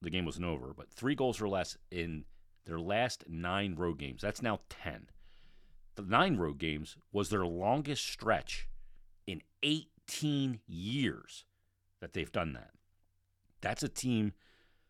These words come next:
that defends well, that defends in their zone, and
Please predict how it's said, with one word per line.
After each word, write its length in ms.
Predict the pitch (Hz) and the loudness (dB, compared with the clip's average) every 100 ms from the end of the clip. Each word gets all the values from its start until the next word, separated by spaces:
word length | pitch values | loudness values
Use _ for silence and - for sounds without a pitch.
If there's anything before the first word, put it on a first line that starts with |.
| _ - | _ -10
that 180 | 80 | -8
defends 680 | - - - - 107 127 104 | -8 -14 -12 -6 0 0 2
well, 440 | 113 120 117 117 - - - - - | 6 6 6 2 -8 -20 -20 -12 -4
that 200 | 80 - | -4 -4
defends 460 | 85 - 117 120 | -4 2 2 2
in 120 | 131 | 2
their 220 | 113 113 113 | 4 4 4
zone, 440 | 117 107 104 101 - _ _ _ - - | 4 4 4 2 -2 _ _ _ -20 -6
and 340 | 85 85 82 | -2 -2 -6